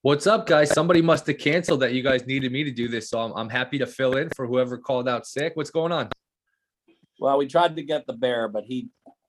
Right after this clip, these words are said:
Speaker 2: politely turned us down. So we went with one A basically instead of just the one.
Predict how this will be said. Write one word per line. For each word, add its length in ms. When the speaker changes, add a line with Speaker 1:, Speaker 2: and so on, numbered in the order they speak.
Speaker 2:
politely 720
turned 240
us 80
down. 320
So 400
we 140
went 180
with 220
one 320
A 400
basically 480
instead 280
of 100
just 200
the 80
one. 420